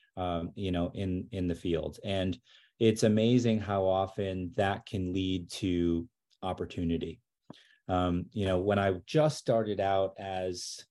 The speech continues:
I think I was just starting out as junior faculty, I joined the research subcommittee, um, with aspen. I started reviewing abstracts for, um, for aspen, uh, and still do to this day.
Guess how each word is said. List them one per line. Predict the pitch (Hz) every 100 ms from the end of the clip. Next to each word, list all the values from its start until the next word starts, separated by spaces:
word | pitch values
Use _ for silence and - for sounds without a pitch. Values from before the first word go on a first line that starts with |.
| _ _
I | _ 262
think | 254
I | 143
was | 101 90
just | 101 -
starting | 101 92 90
out | 90
as | 85
junior | 85 92 90
faculty, | - 90 85 90 92 87 85 - - _
I | 98 90
joined | 113 104 101 98 90
the | 92
research | 85 98 104 95 -
subcommittee, | 98 - 98 95 92 90 87 - _ -
um, | 95 92 92
with | - 95 90
aspen. | 92 - 107 95
I | 95 104
started | - 143 147 117
reviewing | 104 110 101 98
abstracts | 92 92 87 - 82 - - - - -
for, | 92 90 87 87 - - _ _ -
um, | 92 92
for | - 101 95
aspen, | 92 92 - 104 90 85 85 - _ _ -
uh, | 92 92
and | 90
still | - 113 104
do | 110 95
to | 87 -
this | 90 85 -
day. | 101 92 87 85 85